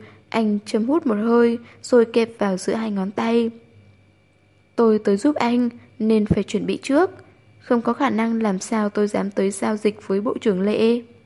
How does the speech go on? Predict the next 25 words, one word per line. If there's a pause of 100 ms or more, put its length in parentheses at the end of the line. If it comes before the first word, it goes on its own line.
(1400)
Lệ
Minh
Vũ
mỉm
cười. (960)
"Tốt, (320)
nói
tôi
nghe
điều
kiện
của
cậu
xem." (1300)
Tiêu
Diệp
Lỗi
nhìn
Lệ
Minh
Vũ. (1400)
"Tô
Nhiễm." (1500)
Lệ
Minh